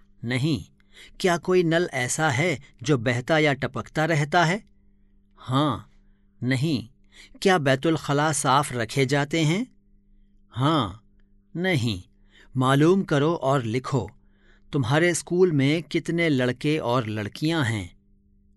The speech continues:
लड़कियां, लड़के। कितने टॉयलेट हैं?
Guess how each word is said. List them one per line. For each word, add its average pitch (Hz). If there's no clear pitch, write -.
लड़कियां, 127
लड़के। 120
कितने 190
टॉयलेट 143
हैं? 110